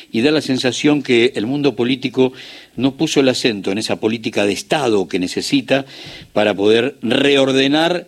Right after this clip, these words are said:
una ciudad que, como todas en la República Argentina, en este sentido, La Plata no es la excepción, eh, han, han nec-, han nacido y han cre-, han nacido de la mano de una planificación y han crecido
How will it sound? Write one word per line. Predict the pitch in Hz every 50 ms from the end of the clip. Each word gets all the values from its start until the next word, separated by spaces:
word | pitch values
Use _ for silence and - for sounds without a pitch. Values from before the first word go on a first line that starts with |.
| _ _
una | - 120 123 123 117
ciudad | - - 117 120 127 135 143 127
que, | - - 127 135 135
como | - 110 107 113 113
todas | 117 196 190 180 160 139 127 123 113 - -
en | 98
la | 95 92
República | 87 85 107 127 135 135 156
Argentina, | 156 139 180 180 247 240 202 151
en | 123 117
este | 110 - 107 90
sentido, | 95 101 98 131 127 117 101 82 76 - - - - - -
La | 101 87 85 -
Plata | 110 107 90 95 87
no | 85 90
es | 82
la | 82
excepción, | 78 85 87 80 - - 139 131 135 131 - - - - - - - - - - - - -
eh, | - 110 104 101 104 101 95 95 95 92 92 90 - _
han, | 117 120 127 127 -
han | - 123 127 123
nec-, | 120 110 - - - _
han | 117 120 127
nacido | 127 123 117 - - 139 143 143 139 139 139 139 147 147
y | 135 120 117
han | 120 123 117 101
cre-, | - - 123 - 117 - - -
han | 131 143 151
nacido | 151 143 - - 147 120 104 95 80 78 -
de | 107 101
la | 113 123
mano | 147 151 147
de | 139
una | 139 135 123
planificación | 117 120 117 120 110 - 113 107 123 117 - 165 175 190 208 214 - - - - - - - - -
y | - 110
han | 123 123 127 -
crecido | - 120 120 117 - - 139 139 135 139 139 143 143